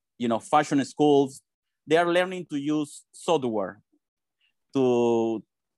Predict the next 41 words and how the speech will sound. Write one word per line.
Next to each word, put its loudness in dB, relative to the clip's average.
to -6
see -2
in, 0
in 4
a 2
preview 2
really 4
fast 0
how -2
it's -8
gonna -6
look, -2
how -4
it's -10
gonna -4
have -2
the -6
texture -2
of -2
the -4
fabrics. 2
But 4
usually 0
after -2
that, -2
they -2
put -6
it -10
in -2
a 0
plotter, 2
le-, -4
I 0
mean, 0
a -2
pattern 0
stuff, -4
and -14
they -6
start -2
making, -4